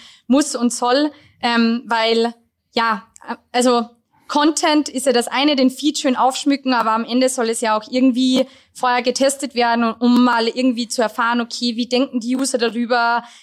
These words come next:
ähm, wie reagieren sie darauf, bleibt die Marke verankert, ähm, werden die U S Bs übermittelt? Und ich finde schon, dass man, ähm, auch bei der Content-Kreation sehr stark auf das Testen mehr gehen soll, auf die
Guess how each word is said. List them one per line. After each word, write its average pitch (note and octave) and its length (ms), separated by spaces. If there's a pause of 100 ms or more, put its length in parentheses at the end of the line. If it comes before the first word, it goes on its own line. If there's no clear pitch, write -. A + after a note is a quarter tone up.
ähm, A3+ 480 (720)
wie C4 300
reagieren C4 480
sie D4+ 100
darauf, A#3+ 560
bleibt A#3+ 320
die B3 160
Marke A#3 520 (120)
verankert, A#3+ 640 (420)
ähm, A#3 400
werden A#3 240
die A#3+ 160
U C4 60
S C4 180
Bs C#4+ 300
übermittelt? C4 640 (180)
Und A#3 100
ich A#3+ 120
finde B3 220
schon, A#3 240
dass A#3+ 160
man, A#3 260
ähm, A3+ 260
auch A3+ 280
bei A3+ 160
der A3+ 100
Content-Kreation A3+ 1300 (180)
sehr A3 400
stark G#3+ 320
auf - 160
das G#3+ 160
Testen A3+ 460
mehr G#3+ 120
gehen G#3 220
soll, G#3 300
auf - 140
die - 180